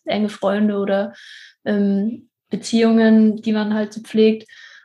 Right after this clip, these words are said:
Und allein dadurch, finde ich, einfach sehe ich dieses große Potenzial für Empowerment und für, hm, Reflexion darüber, was sind das eigentlich für Rollen, die wir leben in unserem Alltag, wenn wir irgendwie das Bad benutzen und unsere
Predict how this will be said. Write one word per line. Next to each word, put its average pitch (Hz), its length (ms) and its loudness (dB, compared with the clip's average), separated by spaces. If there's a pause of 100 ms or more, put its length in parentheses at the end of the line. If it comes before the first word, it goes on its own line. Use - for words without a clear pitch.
(120)
Und 190 460 -2
allein 202 340 2
dadurch, 285 560 -2
finde 233 200 -2
ich, 220 160 -4
einfach 214 240 -6
sehe 226 120 0
ich 220 80 -2
dieses 202 260 -4
große 226 300 -2
Potenzial 208 760 -2
für 190 260 -4
Empowerment 190 720 -2
und 185 120 -10
für, 196 400 -4 (480)
hm, 190 280 0
Reflexion 214 720 0
darüber, 185 640 2
was 196 220 -2
sind 220 140 0
das 220 120 -4
eigentlich 196 240 -6
für 185 100 -10
Rollen, 185 320 0
die 185 120 -2
wir 190 120 -2
leben 185 520 -2 (240)
in 220 160 6
unserem 196 260 2
Alltag, 185 520 0
wenn 226 260 6
wir 190 420 0
irgendwie 185 600 -6 (220)
das 220 180 0
Bad 196 260 2
benutzen 190 680 -2
und 185 180 -2
unsere 185 520 -2